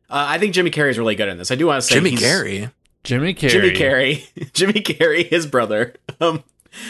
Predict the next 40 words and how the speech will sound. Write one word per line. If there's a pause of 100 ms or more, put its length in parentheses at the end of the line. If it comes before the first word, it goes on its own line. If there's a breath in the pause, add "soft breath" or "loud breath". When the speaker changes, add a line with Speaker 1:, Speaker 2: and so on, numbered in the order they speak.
(160 loud breath)
Speaker 1:
no,
I
think
Jim
Carrey,
it's,
like,
obvious
why
he
became
a
star,
right?
Like,
the,
around
this
time,
he
was
just,
like,
crushing
it. (100)
And
this
movie, (180 loud breath)
he's
so
fucking
charismatic.
Like,
anybody
else, (220 loud breath)
you
put
literally,
like,
any,